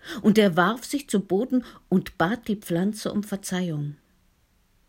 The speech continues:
Die kleine, breite Palme aber rief ihm zu:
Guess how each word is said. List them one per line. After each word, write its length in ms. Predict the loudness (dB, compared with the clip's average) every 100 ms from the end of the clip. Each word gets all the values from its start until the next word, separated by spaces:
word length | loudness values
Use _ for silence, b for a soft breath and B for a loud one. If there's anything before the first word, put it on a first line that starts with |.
| _ _ _ _ _ _ _ _ _ _ _ _ _ _ _ _ _ _ _
Die 100 | -2
kleine, 440 | 0 2 2 2 0
breite 480 | -2 0 0 -2 -6
Palme 500 | -2 0 2 0 -2
aber 240 | -4 -2
rief 200 | -2 -2
ihm 180 | -4 -6
zu: 400 | -8 -6 -6